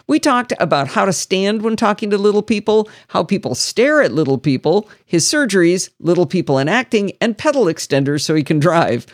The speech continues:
We laughed a lot, but the conversation gets deep and kind of introspective as well. I had an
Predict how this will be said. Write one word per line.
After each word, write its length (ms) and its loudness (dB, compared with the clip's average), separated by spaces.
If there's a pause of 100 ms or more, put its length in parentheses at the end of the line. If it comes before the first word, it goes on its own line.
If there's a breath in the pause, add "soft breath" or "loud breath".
(240 loud breath)
We 140 2
laughed 380 0
a 40 -2
lot, 460 2
but 120 -2
the 40 -6
conversation 600 -2
gets 200 -4
deep 340 -2
and 360 0
kind 220 -6
of 100 -6
introspective 760 -2
as 160 0
well. 340 0 (380 loud breath)
I 140 -2
had 200 4
an 180 -2